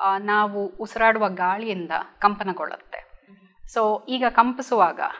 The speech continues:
ನಾವು ಪ್ರತಿ ಸಲನೂ ಮಾತಾಡ್ಬೇಕು ಅಂದ್ರೆ ಶ್ವಾಸ ಹೊರಗೆ ಹಾಕುವಾಗ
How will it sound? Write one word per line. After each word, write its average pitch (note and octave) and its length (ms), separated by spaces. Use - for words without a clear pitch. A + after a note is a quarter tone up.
ನಾವು G3 240
ಪ್ರತಿ G3 260
ಸಲನೂ A#3+ 320
ಮಾತಾಡ್ಬೇಕು F#3+ 640
ಅಂದ್ರೆ F3 580
ಶ್ವಾಸ G3+ 380
ಹೊರಗೆ G#3+ 340
ಹಾಕುವಾಗ E3+ 540